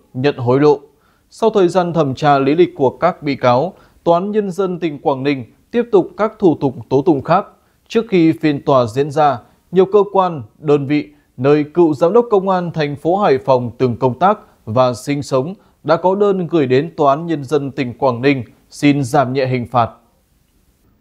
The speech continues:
Cụ thể, Tòa án Nhân dân tỉnh Quảng Ninh đã nhận được đơn của các đơn vị như Công an thành phố Hải Phòng, Hội Luật gia thành phố Hải Phòng, Ủy ban Mặt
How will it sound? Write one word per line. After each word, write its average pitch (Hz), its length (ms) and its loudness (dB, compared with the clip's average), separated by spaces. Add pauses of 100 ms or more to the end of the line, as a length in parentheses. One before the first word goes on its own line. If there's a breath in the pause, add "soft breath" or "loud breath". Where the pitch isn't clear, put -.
(260)
Cụ 208 140 -2
thể, 190 220 0
Tòa 175 200 -2
án 196 80 -4
Nhân 214 180 0
dân 208 220 -2
tỉnh 185 200 -4
Quảng 147 240 -4
Ninh 160 220 -4
đã 175 80 -4
nhận 185 240 -4
được 151 180 -6
đơn 160 280 -2
của 147 120 -4
các 196 220 -8
đơn 170 200 -4
vị 143 240 -2
như 135 160 -4
Công 151 260 -6
an 143 180 -4
thành 127 240 -6
phố 147 180 -6
Hải 175 200 -4
Phòng, 123 340 -4 (320 soft breath)
Hội 143 200 -2
Luật 139 300 -2
gia 151 280 -4
thành 139 280 -8
phố 147 200 -6
Hải 165 160 -6
Phòng, 120 300 -6 (340 soft breath)
Ủy 135 160 -4
ban 151 220 -4
Mặt 151 140 -6